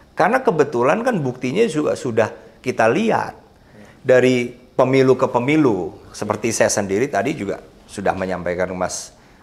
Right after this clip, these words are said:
Abraham, dua ribu sembilan belas saya melihat itu, dua ribu empat belas ya saya melihat itu. Kan juga terjadi kalau sekarang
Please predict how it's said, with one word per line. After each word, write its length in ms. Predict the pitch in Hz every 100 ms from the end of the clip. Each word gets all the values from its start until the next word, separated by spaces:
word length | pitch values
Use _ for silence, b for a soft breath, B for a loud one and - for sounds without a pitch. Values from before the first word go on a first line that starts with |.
| b
Abraham, 600 | - 87 82 - 117 107
dua 160 | 92 85
ribu 160 | 87 95
sembilan 360 | 107 92 87
belas 200 | 95 143
saya 240 | - 90 113
melihat 400 | 110 110 98 -
itu, 480 | - 113 110 95 71 - B B B
dua 160 | 117 117
ribu 240 | 110 107
empat 240 | 104 104 90
belas 240 | 131 151
ya 80 | -
saya 160 | -
melihat 400 | 131 123 113 104
itu. 400 | 87 85 110 101 - B B B B
Kan 240 | - 269 226
juga 240 | 190 170
terjadi 560 | 156 147 160 226 160 107
kalau 220 | 127 131
sekarang 560 | - 131 131 131 127